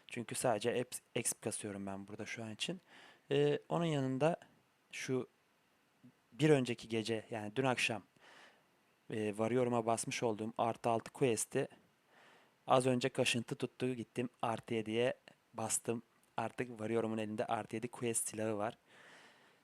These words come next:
Onunla ilgili planlarım da var. Ee, büyük ihtimalle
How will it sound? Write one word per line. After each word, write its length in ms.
Onunla 280
ilgili 280
planlarım 560
da 120
var. 220
Ee, 240
büyük 220
ihtimalle 600